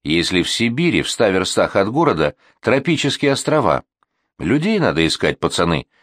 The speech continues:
свидетелей, и спрашивать. И особенно сильно меня интересует даже не что тут произошло, а когда,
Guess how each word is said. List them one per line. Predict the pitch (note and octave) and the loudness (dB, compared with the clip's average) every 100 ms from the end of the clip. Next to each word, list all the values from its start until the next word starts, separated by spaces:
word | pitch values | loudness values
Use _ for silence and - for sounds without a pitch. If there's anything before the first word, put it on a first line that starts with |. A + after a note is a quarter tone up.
| _ | _
свидетелей, | - - E3+ G3 C3 G#2 G2+ F#2 F#2+ _ _ - | -8 -2 -2 0 0 0 0 -2 -4 _ _ -12
и | - | -8
спрашивать. | - G2 D3 C#3+ - D2 - _ _ - _ | -2 2 2 2 -2 -2 -4 _ _ -20 _
И | G#2+ | 0
особенно | B2+ G#3 G3 G3 F#3 | 2 0 0 0 0
сильно | - A3 F#3 | -2 0 0
меня | B2 C#3 F3 | 0 0 -2
интересует | E3 D#3 D#3+ F#3+ F#3 - - _ _ - | -2 0 0 0 0 -2 -12 _ _ -2
даже | C#3+ D#3 D3+ | 0 2 0
не | D#3 | 0
что | C#3+ - A3 | -2 -2 -2
тут | D3 - | -2 -2
произошло, | A#2 B2 D3+ D#3+ C#3+ F2+ - | 0 0 0 0 0 0 2
а | F2+ | -2
когда, | - A#2 C#3 D3 C#3 | 0 0 0 0 0